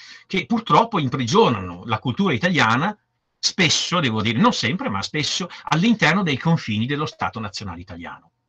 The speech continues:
Ora vorrei fo-, farmi, soffermarmi brevemente sulle quattro regioni che vedete nella cartina, per capire la loro diversità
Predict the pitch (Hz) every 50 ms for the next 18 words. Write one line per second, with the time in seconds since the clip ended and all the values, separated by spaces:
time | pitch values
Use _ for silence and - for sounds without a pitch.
0 | _ - - - - 185 180 - _ _ _ _ _ _ _ _ _ _ _ _
1 | _ _ - - 139 175 208 240 233 190 - - - 170 151 151 147 - - -
2 | 196 - 262 208 160 135 143 151 160 151 131 156 180 233 196 120 107 104 190 -
3 | - 139 117 98 - 123 101 95 - 120 107 104 101 92 92 82 78 80 87 110
4 | - _ - - - - - _ _ _ _ - - 156 160 151 117 92 - 113
5 | 113 110 107 - - 101 - - 98 87 85 87 87 - _ _ _ _ _ _
6 | _ _ _ _ _ _ _ _ _ _ - 170 160 - 214 - - 196 220 254
7 | 208 156 131 127 123 135 131 117 107 113 107 110 - - 175 170 185 170 101 -